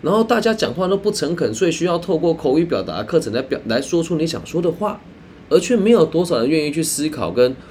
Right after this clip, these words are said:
我们为了什么而工作，为了什么而努力，为了什么而要学表达，为了什么要让别人，让，让别人看我们觉得我们形象很好。而从这个角度就可以知道，其他老师的内容就比较缺乏社会意识。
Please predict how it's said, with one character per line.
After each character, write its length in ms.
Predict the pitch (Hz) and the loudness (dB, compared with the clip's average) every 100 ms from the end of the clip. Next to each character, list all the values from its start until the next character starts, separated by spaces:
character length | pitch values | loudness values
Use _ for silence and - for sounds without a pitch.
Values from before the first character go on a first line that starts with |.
| - | -4
我 120 | 104 | 0
们 180 | 113 160 | 2 4
为 120 | 202 | 4
了 80 | 123 | 4
什 140 | 113 | 0
么 100 | 90 85 | -6 -4
而 120 | 101 | -6
工 200 | 104 139 | -2 0
作， 120 | 139 | 0
为 140 | 127 147 | 2 2
了 60 | |
什 140 | 113 95 | 2 -4
么 100 | 85 | -8
而 100 | 92 117 | -4 -2
努 180 | 104 | -2
力， 120 | 104 123 | -2 0
为 180 | 160 | 2
了 80 | 101 | 0
什 160 | - 82 | -2 -8
么 140 | 80 - | -8 -10
而 160 | 92 | -6
要 180 | 117 120 | -2 -2
学 340 | 101 - 90 104 - | -4 -8 -6 -6 -6
表 180 | - 107 - | -8 -8 -12
达， 240 | - 117 | -12 -8
为 160 | 151 135 | 2 4
了 60 | 110 | 4
什 120 | 87 | -2
么 100 | 95 | -4
要 80 | 123 | -4
让 180 | 123 113 | -4 -2
别 100 | 104 | -4
人， 140 | 104 | -2
让， 200 | 117 104 - - 143 | -2 -4 -10 -10 -4
让 180 | 143 | -2
别 100 | 117 | 0
人 140 | 117 113 | -2 -4
看 180 | 151 107 | -6 -6
我 80 | 80 | -6
们 140 | 85 | -6
觉 80 | 104 | -4
得 80 | 110 | -4
我 80 | |
们 140 | 87 82 | -4 -6
形 160 | 85 | -8
象 180 | 85 113 | -6 -6
很 200 | 85 87 | -6 -8
好。 220 | 113 - - - - - - - | -10 -14 -18 -20 -20 -20 -8 2
而 220 | 180 196 - - | 4 4 -6 -12
从 200 | - 151 | -4 0
这 80 | 208 | 4
个 60 | 190 | 4
角 100 | 123 | 4
度 60 | |
就 80 | 156 | 2
可 60 | 135 | 2
以 40 | |
知 40 | 131 | 0
道， 60 | |
其 180 | 135 135 | -2 -2
他 180 | 143 175 | -2 0
老 200 | 123 85 | -2 -4
师 220 | - 120 | -6 0
的 300 | 113 101 90 - - - - - - - - - - - | 2 4 4 0 -16 -20 -20 -20 -20 -20 -20 -20 -10 0
内 220 | 160 104 | 2 2
容 200 | 78 85 | -2 -4
就 100 | 131 | -2
比 60 | 95 | -2
较 80 | 107 | -4
缺 180 | 104 92 | -2 -4
乏 120 | 87 | -6
社 160 | 90 | -8
会 160 | 85 90 | -6 -6
意 100 | - | -6
识。 180 | - | -10